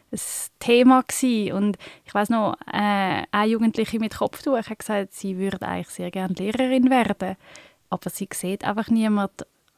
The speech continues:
in dieser Rolle, der aussieht wie sie. Und das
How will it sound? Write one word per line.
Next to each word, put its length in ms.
in 120
dieser 320
Rolle, 340
der 100
aussieht 600
wie 80
sie. 400
Und 220
das 260